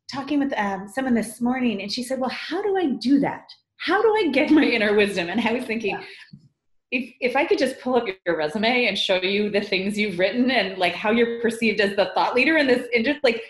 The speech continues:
Speaker 1: international thought leader. But, but it, and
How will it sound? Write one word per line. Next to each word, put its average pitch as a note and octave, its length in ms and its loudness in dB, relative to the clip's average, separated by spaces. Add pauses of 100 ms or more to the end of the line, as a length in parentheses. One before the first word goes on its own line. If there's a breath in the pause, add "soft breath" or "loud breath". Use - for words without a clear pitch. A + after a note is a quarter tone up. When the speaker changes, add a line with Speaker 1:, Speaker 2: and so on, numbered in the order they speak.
(160)
Speaker 1:
international C#4 720 2
thought B3 180 2
leader. G#3 320 0 (1300)
But, D#4 180 -2 (140)
but D4 100 0
it, C#4+ 180 -4 (680)
and C#4 380 4